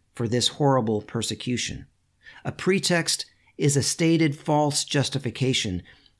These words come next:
for an action that is going to be taken regardless of the pretext. The perpetrators are merely looking for a justification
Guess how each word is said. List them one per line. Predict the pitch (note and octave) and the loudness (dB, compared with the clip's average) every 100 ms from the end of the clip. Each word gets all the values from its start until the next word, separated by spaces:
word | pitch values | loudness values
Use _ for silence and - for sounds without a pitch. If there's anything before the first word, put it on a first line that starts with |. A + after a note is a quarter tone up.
| _ | _
for | C#3+ C3 | 2 2
an | |
action | C3+ D3+ F#3 - - F3 D#3 | 2 0 0 0 2 2 2
that | C#3+ | 4
is | C#3 | 4
going | D3 D3+ | 4 2
to | |
be | C#3+ C#3 | 4 2
taken | D3+ D3 C#3 A#2 - _ _ - | 2 2 2 0 -2 _ _ 0
regardless | C3+ C3+ D#3+ F3+ A#2+ E2+ - - - _ - | 2 4 4 4 4 0 -2 -4 -8 _ -8
of | A2+ - | -6 -4
the | |
pretext. | - G2 E2 - - - - _ _ _ _ _ - - | -4 -4 -4 -6 -6 -8 -10 _ _ _ _ _ -20 -4
The | C#3 | -4
perpetrators | C#3+ F#3+ F#3 D#3+ E3 D#3 D#3 C#3+ - | 2 2 2 0 2 4 4 4 0
are | C3+ C3 | 2 6
merely | D3 D#3+ D3+ | 8 8 6
looking | C#3+ C#3 A#2+ C3+ A#2+ | 6 6 4 2 2
for | B2 B2+ | 0 0
a | A2+ | 0
justification | A2 D3 C#3+ C#3 A2+ C3+ C#3 - G2+ | 2 0 0 -4 -2 2 2 2 -4